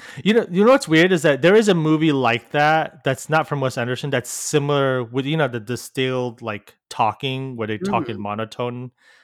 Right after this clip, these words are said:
Speaker 2: Mm-hmm.
Speaker 1: Uh, it's, I just watched that too, is A, A Killing of a Sacred Deer. I think you two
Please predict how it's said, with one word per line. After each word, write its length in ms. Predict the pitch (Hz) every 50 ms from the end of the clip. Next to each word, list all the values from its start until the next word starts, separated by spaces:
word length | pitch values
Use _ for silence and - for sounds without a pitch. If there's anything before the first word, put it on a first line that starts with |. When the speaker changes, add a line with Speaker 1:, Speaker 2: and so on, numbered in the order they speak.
| _ -
Speaker 2:
Mm-hmm. 100 | 151 156
Speaker 1:
Uh, 260 | 123 117 113 110 107 110 -
it's, 280 | 139 135 117 - - _ -
I 100 | 139 135
just 200 | 139 - 180 -
watched 220 | 170 160 156 - -
that 180 | 151 120 -
too, 140 | - - 151
is 140 | 135 127 117
A, 260 | 127 - 120 123 127 131
A 20 |
Killing 380 | - - - - 147 143 139 139
of 100 | 123 110
a 60 | 110
Sacred 500 | - - - 120 110 - 123 107 92 92 -
Deer. 300 | 113 101 101 104 - - _ _ _ _ _ _ _ -
I 40 | 131
think 220 | 127 190 180 147 135
you 140 | 143 143
two 440 | 143 - - 156 135 131 123 120 117